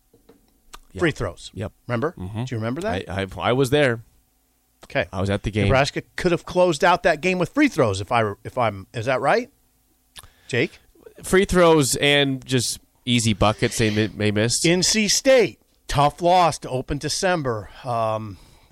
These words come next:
Speaker 2: you know, that was, they couldn't finish it. And now, and now, you know, I don't even like, I don't know. I, you always go to Lat, and he missed those free throws. There's a lot of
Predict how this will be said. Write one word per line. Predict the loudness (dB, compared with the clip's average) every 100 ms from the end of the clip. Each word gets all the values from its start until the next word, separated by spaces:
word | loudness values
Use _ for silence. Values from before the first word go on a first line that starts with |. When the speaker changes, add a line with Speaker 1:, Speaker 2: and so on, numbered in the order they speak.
| -14
Speaker 2:
you | -8
know, | -6 -6 -6
that | -2 -2
was, | -2 -6 -10 _ -12
they | -8
couldn't | -4 -4 -2
finish | -2 0 -2 -6
it. | -12 _ _ _ _ _ -8
And | -2
now, | 2 4 4 2 -2 _ _ -20 -16 -6
and | -2
now, | 2 4 4 2 -6 _ _ _
you | -6
know, | -2 0
I | 2
don't | 2
even | 0 2
like, | 0 -2 _ -20 _ _ _ -20 -20 -12
I | -6 -6
don't | -8
know. | -12 -14 -10
I, | -10
you | -8 -2
always | 2 2 0
go | 0 0
to | 0
Lat, | 0 2 2 0 -4 _ _ _ _ -8
and |
he | -4
missed | -2 -2 -2
those | -4
free | -6 -8 -8
throws. | -4 -4 -4 -6
There's | -8
a | -4
lot | -2
of | 0